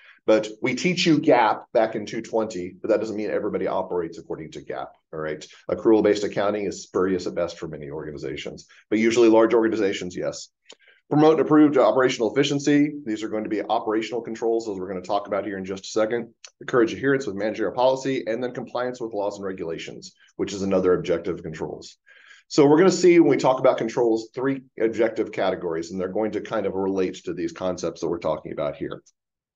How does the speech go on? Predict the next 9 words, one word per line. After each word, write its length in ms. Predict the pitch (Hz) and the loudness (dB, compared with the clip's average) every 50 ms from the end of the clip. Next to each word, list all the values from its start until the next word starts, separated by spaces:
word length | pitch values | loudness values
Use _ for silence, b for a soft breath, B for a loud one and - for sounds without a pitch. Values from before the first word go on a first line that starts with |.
| _ _ _ - _ b b b b b b b b b b b b b _ _ _ _ _ - - _ - 214 _ - _ - | _ _ _ -20 _ b b b b b b b b b b b b b _ _ _ _ _ -16 -10 _ -4 -4 _ -4 _ -8
<clears throat> 260 | 165 - 113 104 - 120 | -6 -6 -6 -12 -12 4
We 160 | 131 160 175 | 6 8 8
have 260 | 165 151 147 - - | 8 8 4 2 0
three 220 | 165 214 226 226 | 2 4 4 4
general 340 | 202 151 175 175 170 165 147 | 4 6 6 8 8 6 6
categories 460 | - - 143 135 139 135 123 117 113 | 6 6 6 4 6 4 4 2 2
of 60 | 117 113 | 2 0
internal 220 | 113 127 120 120 | 0 2 0 2
controls. 480 | 120 117 98 117 95 92 92 95 - | 0 0 0 2 2 2 0 -2 -6